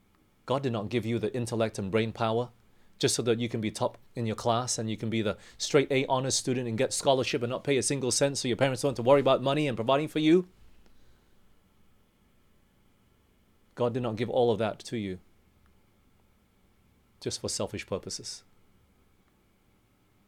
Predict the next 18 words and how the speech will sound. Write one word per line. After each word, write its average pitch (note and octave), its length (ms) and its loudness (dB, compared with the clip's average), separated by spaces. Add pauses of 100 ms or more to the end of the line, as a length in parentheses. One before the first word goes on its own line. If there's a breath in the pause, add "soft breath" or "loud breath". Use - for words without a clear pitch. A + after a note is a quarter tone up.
(420)
To B2 100 -2
the G#2 60 0
wisest A#2+ 360 6
man B2 200 0
on A2+ 100 0
earth, A#2 380 -2 (1080)
apart A#2+ 300 2
from G#2+ 160 -2
Jesus, G#2+ 480 -2 (960 soft breath)
he - 160 -2
gave C3+ 200 2
that G#2+ 160 0
so B2+ 80 0
he G#2 100 -2
could G#2 140 -4
judge A2+ 180 0
a A2 60 -2
nation, G2 400 -4